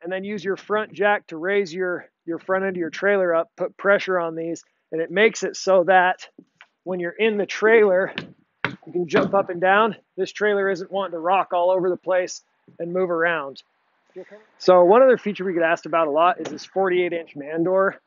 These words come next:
So if you're gonna use it as a vending trailer, a lot of times you need to be able to load product in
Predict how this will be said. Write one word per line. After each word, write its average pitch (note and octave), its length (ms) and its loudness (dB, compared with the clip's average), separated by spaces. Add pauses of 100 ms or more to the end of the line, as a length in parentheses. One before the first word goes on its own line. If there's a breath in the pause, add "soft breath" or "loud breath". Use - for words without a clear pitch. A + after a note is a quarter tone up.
So D3+ 400 -6 (260)
if F3+ 140 -14
you're A3 100 -4
gonna A3 180 0
use F3+ 260 -4
it G3+ 80 2
as E3 80 -6
a D#3 40 -8
vending E3+ 320 -4
trailer, F#3+ 360 -2
a C#3 40 -4
lot F3+ 200 4
of E3 80 -16
times F3 240 -6
you D#3+ 80 -12
need E3+ 80 -8
to D3+ 60 -12
be D#3+ 60 -4
able D#3+ 140 -2
to C#3+ 60 -6
load D#3 260 -4
product D#3+ 420 -2
in F3 240 -4